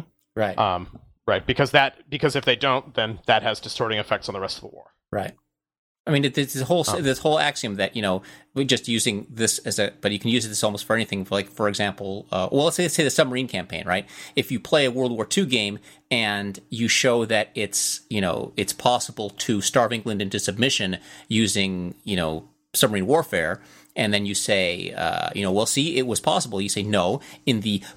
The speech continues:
Speaker 1: particular world that has been created by the particular set of rules that the designer decided to include in his game, in, in that parallel universe, yes, you could have defeated England with, with submarine warfare." But it's, but it's so hard to just say, "Well,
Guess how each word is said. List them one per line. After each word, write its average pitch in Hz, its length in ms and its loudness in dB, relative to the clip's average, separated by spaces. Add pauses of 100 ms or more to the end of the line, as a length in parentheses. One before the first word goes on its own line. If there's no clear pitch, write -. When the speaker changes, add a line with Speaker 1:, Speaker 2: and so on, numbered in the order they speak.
Speaker 1:
particular 180 500 2
world 131 460 4
that 104 140 0
has 120 140 -2
been 120 140 2
created 131 560 0
by 104 140 2
the 98 100 -6
particular 147 520 -2
set 135 180 2
of 123 140 -2
rules 123 480 2
that 95 340 0
the 98 80 -8
designer 107 680 0
decided 107 720 -2
to 131 100 2
include 127 260 0
in 127 40 -2
his 123 120 -2
game, 156 280 0 (400)
in, 143 140 2 (100)
in 107 220 0
that 131 280 4 (300)
parallel 151 380 2
universe, 113 540 0 (160)
yes, 123 320 4
you 101 60 -6
could 113 100 -4
have 101 100 -2
defeated 98 400 0 (240)
England 92 260 -2
with, 87 260 -6 (140)
with 101 200 0
submarine 92 320 0
warfare." 98 240 -2
But 120 140 2
it's, - 100 -8
but 123 240 0
it's - 80 -6
so 180 240 0
hard 156 260 2
to 127 60 -6
just 107 240 -2
say, 104 180 2
"Well, 101 340 2